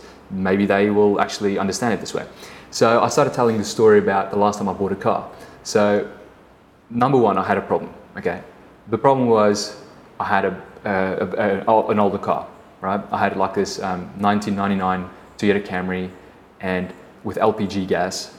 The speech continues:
so a few years ago, like, I, I don't know, I can't remember when, but the government actually rebated us. Um, they gave us this grant to put in L P G gas, and L P G is, like, seventy cents a litre, so it was a no-brainer. So, but then that thing was starting to play up.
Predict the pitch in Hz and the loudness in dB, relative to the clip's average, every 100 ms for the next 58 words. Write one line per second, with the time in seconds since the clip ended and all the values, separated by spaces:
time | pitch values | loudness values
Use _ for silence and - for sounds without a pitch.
0 | - - 98 87 - 107 101 98 98 98 | -18 -2 0 0 -2 0 2 0 0 0
1 | 92 92 - - - - - - - 95 | 2 0 -2 -16 -18 -12 -10 -8 -6 -4
2 | 92 92 107 110 113 95 95 90 95 90 | -4 0 -2 0 -2 0 -2 -2 -2 -4
3 | 87 - - - - - 202 139 95 95 | -8 -10 -20 -20 -8 0 2 2 -2 -4
4 | - - 98 90 98 92 92 95 90 - | -6 -4 -4 -2 -2 0 0 0 -4 -8
5 | - - - 95 85 85 - - - - | -14 -20 -14 -8 -8 -8 -14 -18 -18 -6
6 | 98 110 104 101 - 95 - 98 95 90 | -2 0 0 -2 -6 -8 -2 2 2 0
7 | - 98 - 101 95 107 101 95 98 92 | -8 -10 -4 -2 0 0 0 -2 -6 0
8 | 98 90 - 95 110 110 98 104 101 98 | 2 2 -2 -2 0 0 -2 0 0 -2
9 | 87 - 110 101 98 95 92 92 95 87 | -4 0 2 2 -2 -4 -4 -4 -2 -2
10 | - 92 98 98 101 101 95 95 92 87 | 0 0 0 0 0 2 0 -2 -4 -6
11 | - 82 - - - - 113 - 127 117 | -6 -8 -12 -20 -20 -6 -6 0 2 2
12 | - 143 117 - 120 107 113 101 92 101 | 0 0 0 0 -2 -2 -6 -4 0 0
13 | 98 - | 0 -6